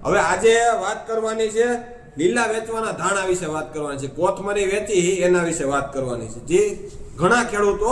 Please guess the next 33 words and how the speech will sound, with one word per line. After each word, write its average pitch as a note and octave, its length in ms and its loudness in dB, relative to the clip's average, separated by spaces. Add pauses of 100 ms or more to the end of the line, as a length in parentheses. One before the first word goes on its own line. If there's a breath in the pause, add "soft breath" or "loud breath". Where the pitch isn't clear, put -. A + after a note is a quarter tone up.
કોમર્શિયલી A3 760 0
વેચવા G#3 540 0
માટે F#3+ 360 -4
ધાણી E3 380 -2
વાવે C#3 320 2
છે, G#2+ 200 -8
ધાણા D3 300 0
વાવે C3+ 240 2
છે, A2 180 -4
બરોબર D#3+ 380 0
છે, E3 140 -4 (460 loud breath)
કે F3+ 140 6
જલ્દી F3+ 440 2
તૈયાર G#3 360 2
થઈ F3 120 -2
જાય, F3 200 2
સારામાં E3+ 420 0
સારા F3+ 300 2
મોટા E3+ 400 2
પાનવાળા D#3+ 640 2
ધાણા, C3+ 280 0 (400 loud breath)
બરોબર F#3 360 4
છે. G3 160 -2
તો F3+ 100 -4
કે G3 140 -2
એની G3+ 340 2
એક A3+ 260 6
સર્વશ્રેષ્ઠ G#3 1000 0
ઉત્તમ G3+ 460 2
વેરાયટી F#3 340 -2
વિશે D#3+ 260 -6
વાતચીત C3 460 -6
કરીશું A2 340 -10